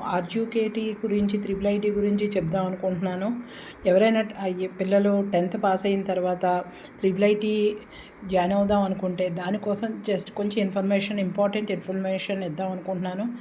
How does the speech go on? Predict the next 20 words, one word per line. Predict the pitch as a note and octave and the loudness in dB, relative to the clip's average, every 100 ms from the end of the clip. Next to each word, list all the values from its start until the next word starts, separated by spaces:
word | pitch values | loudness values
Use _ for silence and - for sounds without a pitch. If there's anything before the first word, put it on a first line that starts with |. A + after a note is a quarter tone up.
| - - - G#3 | -14 -18 4 6
చాలా | G#3 | 6
బాగుంటుందండి. | A3 A3 A3 A3 A3 G#3+ A#3+ | 6 2 0 -2 -2 0 0
చాలామంది | A#3+ F3+ F#3+ G#3+ G#3+ | 2 2 2 2 0
పిల్లలు | A3+ G#3 G#3 G#3 | 0 0 2 2
ట్రై | G#3 G3+ F#3 F#3+ | 0 0 0 2
చేస్తారు | G3 G3+ G3+ G#3+ A#3 | 0 0 -2 -2 -4
సీట్ | - G#3 G3 | -4 -4 -6
కోసం. | G3+ G3 G#3+ B3+ - - - - - | -2 -2 -2 -4 -6 -14 -18 -14 2
దానికోసం | G3+ G#3 G#3+ G#3 A#3+ | 2 4 2 4 2
ఇప్పుడు | A#3+ A3+ | 2 0
ఏంటంటే, | A3 G3+ G#3 A3 G#3+ A#3 | 0 0 0 -2 -2 0
మనకి | C4 G#3+ G#3 B3+ B3+ G#3 | 2 2 0 -2 0 2
గవర్నమెంట్ | F#3+ G#3+ A3+ A#3 A3 A3 | 2 2 2 4 2 2
కాలేజెస్, | G#3 G#3 G#3+ G#3+ G#3+ A#3 G#3+ G#3 G#3 G#3+ A3 | 2 4 2 0 0 0 0 0 -2 -8 -2
గవర్నమెంట్ | G#3 G3 G3 A3 A#3+ | 0 2 2 2 2
స్కూల్ | A#3+ A3 A3 G#3+ | 2 -2 -4 -2
పిల్లలకే | G#3 G#3 G#3 A#3 | 0 0 2 2
అయ్యేది | F#3+ G#3 G#3 G3+ G#3 - - - - - | 2 2 0 0 -4 -6 -12 -18 -14 -8
ఇప్పుడు | A3 G#3 - G3+ | -6 -6 -2 4
దాకానా. | G3+ G3 F#3+ G3 D#4 | 4 4 2 0 -2